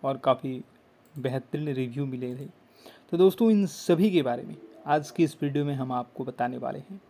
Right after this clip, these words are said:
तो अगर आप भी इस movie को लेकर कोई डाउट में हैं तो दोस्तों, इस video को पूरा ज़रूर देखिएगा, मैं आपको सारी जानकारी, सारी update दूंगा।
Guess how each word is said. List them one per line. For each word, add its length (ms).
तो 60
अगर 140
आप 140
भी 220
इस 240
movie 340
को 100
लेकर 340
कोई 200
डाउट 360
में 100
हैं 160
तो 240
दोस्तों, 380
इस 200
video 220
को 100
पूरा 300
ज़रूर 280
देखिएगा, 500
मैं 120
आपको 360
सारी 420
जानकारी, 580
सारी 340
update 360
दूंगा। 380